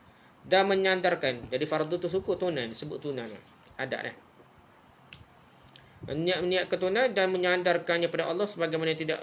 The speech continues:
wajib meniatkan fardu dia. Yang tak sebut dia Ta'ala pun automatik. Dia kerana Allah kita semai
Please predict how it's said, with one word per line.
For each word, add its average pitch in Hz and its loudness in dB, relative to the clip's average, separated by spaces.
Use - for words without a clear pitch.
wajib 165 -2
meniatkan 147 -2
fardu 113 -4
dia. 98 -14
Yang - -16
tak - -10
sebut 131 -4
dia 143 0
Ta'ala 139 -4
pun 156 -4
automatik. 117 -6
Dia 131 -4
kerana 131 -4
Allah 170 -4
kita 160 -8
semai 156 -6